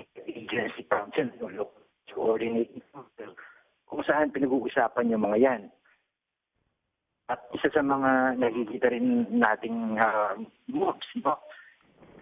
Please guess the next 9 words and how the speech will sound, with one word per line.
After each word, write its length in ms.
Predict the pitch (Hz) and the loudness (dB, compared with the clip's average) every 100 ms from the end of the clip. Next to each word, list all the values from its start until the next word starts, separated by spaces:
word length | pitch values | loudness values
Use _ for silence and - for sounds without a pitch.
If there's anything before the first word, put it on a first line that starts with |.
| - | -18
Check 240 | - 147 - 143 | -4 -4 0 0
yung 160 | 135 | 2
mga, 480 | 131 120 120 113 104 | 0 -2 -2 -2 -6
ano, 60 | 135 | -4
yung 240 | 117 104 | -4 -2
mga 480 | 104 101 98 95 - - _ | -2 -2 0 0 -2 -12 _
prices 480 | 113 117 110 123 | -6 -6 -6 -4
ng 280 | - 117 110 | -2 -2 -4
imported 600 | - - 135 - 117 110 | -10 -4 -4 2 2 2